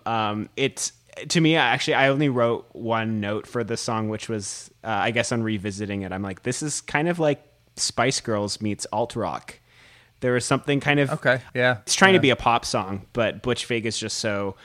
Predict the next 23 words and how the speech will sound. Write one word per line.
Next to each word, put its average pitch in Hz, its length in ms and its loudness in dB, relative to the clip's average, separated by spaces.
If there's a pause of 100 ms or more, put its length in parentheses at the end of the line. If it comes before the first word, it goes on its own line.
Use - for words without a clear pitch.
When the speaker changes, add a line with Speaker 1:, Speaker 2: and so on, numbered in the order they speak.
(220)
Speaker 1:
into 120 260 0
guitars 110 460 -2
and 110 120 -4
stuff - 280 -6
that 107 100 -4
it's, 104 200 -6
it's 131 140 -4
just 190 140 -2
kinda 151 200 2
Speaker 2:
Mm. 104 80 -2
Speaker 1:
weird. 110 440 -2
But 110 320 -2
I, 113 360 0
uh, 107 320 0 (360)
I 156 240 4 (260)
don't 160 200 6
have 156 140 4
anything 156 340 0
really 143 240 2
to 139 100 -4
say 143 220 0
because 110 480 -4
y-, 110 60 -10